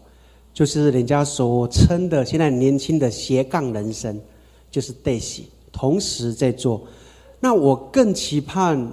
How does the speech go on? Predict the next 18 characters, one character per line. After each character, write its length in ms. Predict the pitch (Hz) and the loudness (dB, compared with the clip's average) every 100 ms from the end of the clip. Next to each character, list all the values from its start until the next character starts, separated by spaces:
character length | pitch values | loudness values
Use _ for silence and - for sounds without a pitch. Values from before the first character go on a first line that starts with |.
| - - - | -14 -12 -8
我 80 | 131 | -8
可 240 | - 147 | -2 2
以 160 | 147 123 | 2 0
成 320 | - 127 131 | 0 2 2
为 360 | 123 113 113 113 - - - - - | 2 0 -2 -6 -16 -20 -20 -12 -4
一 100 | 131 | -2
个 400 | 139 127 110 110 - - - _ _ - | 2 2 0 -6 -16 -20 -20 _ _ -14
心 560 | - - 175 170 170 | -10 -2 0 0 0
灵 260 | 131 110 107 | -2 -4 -4
的 140 | 110 | -4
作 200 | 104 123 | -4 -4
家。 300 | 107 107 98 101 - _ _ - | -4 -8 -12 -14 -20 _ _ -16
心 240 | - 202 | -2 4
灵 120 | 185 | 4
的 100 | 139 | 4
作 180 | 143 156 | 2 2
家 240 | 131 127 | 2 -2
是 400 | 123 - 127 120 | -4 -6 -6 -6